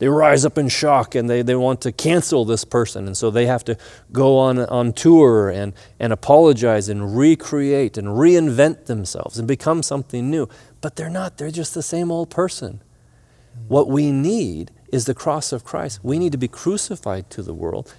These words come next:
and then we can be born again and live in resurrection life. And that gives all authority to God to say, "I can't do this, God. I've come to the end of myself. Now you can make me a new creation."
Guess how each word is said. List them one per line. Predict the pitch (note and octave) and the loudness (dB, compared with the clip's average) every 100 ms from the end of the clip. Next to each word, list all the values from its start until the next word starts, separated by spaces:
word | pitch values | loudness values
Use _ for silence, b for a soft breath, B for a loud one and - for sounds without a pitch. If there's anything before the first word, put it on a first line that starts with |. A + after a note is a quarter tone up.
| B | B
and | C3+ B2+ | -4 -2
then | B2 G#3 A#3+ G3 C3+ | 0 2 2 2 0
we | A#2+ | -4
can | A#2 B2 | -4 -4
be | A#2+ C3 | -2 -4
born | A#2 _ C3 C#3+ D3+ D3+ | -6 _ -6 -4 -4 -6
again | - C#3 A#2+ D#3+ G3 A2+ - b - | -8 -8 -6 -6 -6 -10 -16 b -4
and | C#3 | 0
live | D3+ | 0
in | D3 C#3 | 0 -2
resurrection | C#3 C#3+ C3+ C#3 F3 - | -2 -2 -2 -4 -6 -6
life. | A#2+ F#2 - | -6 -6 -6
And | A2+ | -4
that | D3+ G3 - | -2 -4 -4
gives | - A2 A#2 - b b b _ | -6 -6 -6 -14 b b b _
all | D#3 G3+ F3 | 2 4 2
authority | A#2 A#2+ A2+ G#2+ | 0 0 0 -2
to | A2 | -6
God | G#2+ D#3+ E3 | -4 -2 -4
to | A#2+ | -6
say, | A2 G2+ G2 b b - | -6 -8 -8 b b -8
"I | C#3+ | -8
can't | - D#3 E2 | -6 -8 -6
do | C3+ | -8
this, | C#3 A2 | -6 -8
God. | - F#2 G2 b b b - | -8 -8 -8 b b b 0
I've | B2 E3 | 2 2
come | - A#2+ A2 | -2 -6 -4
to | |
the | G#2 | -6
end | - C#3+ | -8 -8
of | A#2 | -8
myself. | F2+ E2 - F2+ - b b | -10 -10 -10 -10 -12 b b
Now | - B2 A#2+ G#2 | -14 -10 -8 -8
you | G2+ G#2 C#3+ A#2+ F#2+ | -10 -6 -4 -4 -6
can | - G#2 G2 | -10 -10 -8
make | F2+ - | -10 -12
me | F#2 - G2+ _ | -16 -16 -20 _
a | G2+ | -12
new | F#2+ F#2 | -12 -14
creation." | - A#2+ A#2 - | -14 -14 -14 -18